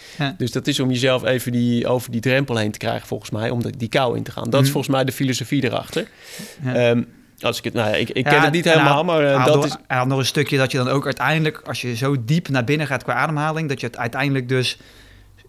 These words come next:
Speaker 1: st-, ik weet niet hoe het precies is, door een soort van je stamcellen... of iemand die uit,
Speaker 2: Ja.
Speaker 1: uiteinde van je zenuwen kan, eh, kan beïnvloeden, positief. Dat je dus eigenlijk he-, een hele goed, eh, remedie hebt tegen, eh, stress en psychische
Speaker 2: Ja.
Speaker 1: klachten.
Speaker 2: Ja.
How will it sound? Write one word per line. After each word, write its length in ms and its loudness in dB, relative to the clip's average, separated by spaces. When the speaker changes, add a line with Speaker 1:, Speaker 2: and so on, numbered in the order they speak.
Speaker 1:
st-, 260 -8
ik 200 -8
weet 80 -2
niet 100 2
hoe 100 4
het 80 -2
precies 180 -2
is, 60 -2
door 200 -2
een 120 -2
soort 140 -8
van 120 -4
je 120 -6
stamcellen... 760 -2
of 100 -2
iemand 220 2
die 80 0
uit, 200 -2
Speaker 2:
Ja. 60 4
Speaker 1:
uiteinde 320 2
van 140 0
je 80 2
zenuwen 520 2
kan, 400 0
eh, 360 -2
kan 140 -2
beïnvloeden, 840 0
positief. 640 -2
Dat 140 -6
je 60 -8
dus 80 -4
eigenlijk 380 -2
he-, 560 -4
een 100 -8
hele 200 0
goed, 300 -4
eh, 160 -10
remedie 560 0
hebt 140 -2
tegen, 380 0
eh, 140 -4
stress 460 -4
en 160 -2
psychische 300 0
Speaker 2:
Ja. 60 -6
Speaker 1:
klachten. 340 -4
Speaker 2:
Ja. 220 -2